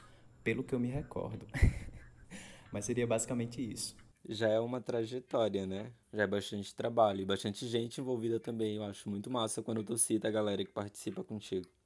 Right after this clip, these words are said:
Speaker 2: Eu acho que isso é importante também, a gente reconhecer, né? São pessoas que estão nessa nossa trajetória e que nos ajudam também. É, e aí, Luan, eu ia te perguntar,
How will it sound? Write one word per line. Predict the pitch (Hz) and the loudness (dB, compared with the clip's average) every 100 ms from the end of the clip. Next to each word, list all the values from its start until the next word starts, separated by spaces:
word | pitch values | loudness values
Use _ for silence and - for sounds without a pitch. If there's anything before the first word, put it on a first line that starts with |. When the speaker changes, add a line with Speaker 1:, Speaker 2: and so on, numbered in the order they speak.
| _ - | _ -2
Speaker 2:
Eu | 98 | 2
acho | 101 | 2
que | - | 2
isso | - | 0
é | 117 | 2
importante | 135 143 143 135 | 2 2 -4 -4
também, | 165 156 | -2 0
a | 135 | -2
gente | 131 147 | -2 -2
reconhecer, | 151 156 160 165 156 143 | -2 -2 -2 -2 0 0
né? | 131 | 0
São | 123 | -2
pessoas | 120 120 127 - | -4 -6 -8 -10
que | |
estão | 127 123 | -6 -4
nessa | 123 127 | -4 -4
nossa | 123 120 | -6 -6
trajetória | - 123 120 123 117 | -4 -4 -2 -2 -2
e | 120 | -2
que | 127 | -6
nos | 120 | -2
ajudam | 127 131 120 117 117 | -2 -2 -4 -4 -6
também. | 123 117 104 101 104 - _ _ _ | -6 -4 -2 -4 -8 -14 _ _ _
É, | - 117 117 117 123 | 6 8 8 6 4
e | 127 | 4
aí, | 135 151 | 4 4
Luan, | 160 151 | 2 4
eu | 127 | 4
ia | 123 127 | 6 4
te | - | 2
perguntar, | 147 139 127 123 113 - 120 135 147 | 0 0 0 -4 -6 0 2 2 -2